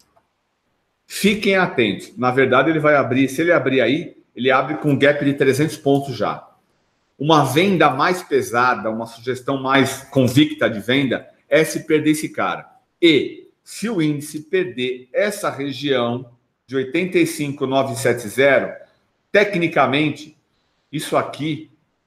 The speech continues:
já começa a fazer uma figura assim, macro de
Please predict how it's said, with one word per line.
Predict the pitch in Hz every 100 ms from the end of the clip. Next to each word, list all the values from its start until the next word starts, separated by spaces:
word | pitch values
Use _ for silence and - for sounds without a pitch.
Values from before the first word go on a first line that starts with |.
| _ -
já | 143
começa | 147 147 139 156 165
a |
fazer | - 139 123
uma | 143
figura | 139 127 143 147
assim, | - 139 123 -
macro | 120 143 147 143 143 139 - - - -
de | 107 135 139 - -